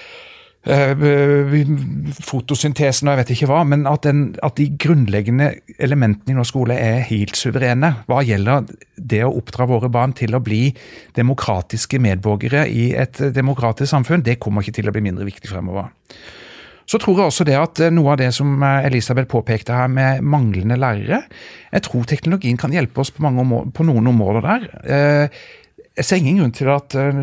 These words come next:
vi om ikke veldig mange år kan ha teknologi med bruk av avatarer som assistenter til elevene, som er basert på A I,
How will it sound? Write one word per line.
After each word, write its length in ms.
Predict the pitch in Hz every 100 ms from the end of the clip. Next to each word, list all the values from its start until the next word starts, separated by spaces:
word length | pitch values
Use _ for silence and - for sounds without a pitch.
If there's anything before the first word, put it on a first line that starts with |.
| 131 135
vi 260 | 139 123
om 160 | 139 147
ikke 220 | 139 131
veldig 200 | 123 104
mange 200 | 120 120
år 220 | 107 101
kan 160 | - 123
ha 420 | 113 104 110 131 - _ _ _ _ _ _ _ - -
teknologi 480 | - - 131 127 104
med 140 | 110 120
bruk 260 | 107 92
av 160 | 117 120
avatarer 500 | 135 123 101 107 180
som 220 | - 131 143
assistenter 680 | - 147 - 101 90 110
til 160 | 123 123
elevene, 400 | 113 104 151 311 - _ - - - -
som 200 | - 160
er 100 | 131
basert 480 | 117 147 - 117 -
på 140 | 147 143
A 160 | 120
I, 180 | 139 254